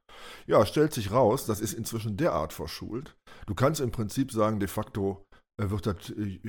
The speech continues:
Semester beziehungsweise jahrgangsweise absolviert. Da werden die Veranstaltungen also direkt auch so angezeigt, dass klar ist, so, das ist Anfangsstudium, äh, eher so erstes, zweites Semester, zweites, drittes, drittes, viertes und so weiter.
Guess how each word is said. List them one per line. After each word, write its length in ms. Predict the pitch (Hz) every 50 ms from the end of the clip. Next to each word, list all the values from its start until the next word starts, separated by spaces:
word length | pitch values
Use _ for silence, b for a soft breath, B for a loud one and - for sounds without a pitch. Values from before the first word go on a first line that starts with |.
| 110 117
Semester 520 | 107 104 110 107 113 107 - - 107 98
beziehungsweise 460 | 95 90 92 107 98 87 95 87 90
jahrgangsweise 760 | 87 80 78 82 85 76 85 80 - 87 82 80 80 85 -
absolviert. 800 | - - - - 95 87 85 85 90 90 87 - - - - - -
Da 160 | - 107 92
werden 240 | 104 117 123 123 110
die 180 | 107 113 107 107
Veranstaltungen 1040 | - - 107 107 127 135 - - 123 120 117 113 107 117 110 107 107 104 104 101 -
also 380 | 101 104 98 95 104 101 101
direkt 480 | 92 - - 120 98 107 107 85 - -
auch 140 | - 98 -
so 460 | - 107 107 107 107 107 - - - - - - -
angezeigt, 720 | - 120 131 123 123 - - - 117 110 113 110 - - 110
dass 220 | 98 95 - -
klar 240 | - 127 117 110 113
ist, 200 | 110 98 - -
so, 220 | - 104 101 101
das 140 | 92 107 92 -
ist 120 | 98 - 98
Anfangsstudium, 960 | 107 110 - - 107 98 92 - - 110 107 101 107 107 101 98 101 101 87 -
äh, 360 | 92 85 - - 95 95 -
eher 120 | 107 104 92
so 80 | 98
erstes, 400 | - 104 110 104 - - 95 -
zweites 380 | - 139 131 123 123 110 104 -
Semester, 440 | 107 98 98 95 95 - - 95 -
zweites, 340 | - 92 87 85 87 -
drittes, 440 | - - 110 110 - 101 90 - -
drittes, 260 | - 98 90 - 82
viertes 360 | - - 104 92 - - - 90
und 120 | 87 85
so 100 | - 82
weiter. 380 | - 107 113 117 - 110 110